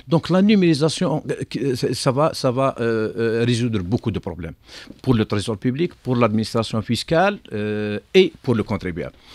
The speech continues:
Donc il faut aller très très vite pour éviter aussi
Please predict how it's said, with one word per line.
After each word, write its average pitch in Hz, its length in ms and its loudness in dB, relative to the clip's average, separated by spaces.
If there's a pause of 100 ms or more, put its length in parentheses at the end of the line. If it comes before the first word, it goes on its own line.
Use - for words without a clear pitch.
(340)
Donc 147 260 -2
il 139 140 2
faut 120 320 -4
aller 110 280 0
très 135 300 -2
très 95 180 -4
vite 135 380 -4 (240)
pour 139 180 4 (120)
éviter 117 340 -2
aussi 160 420 -2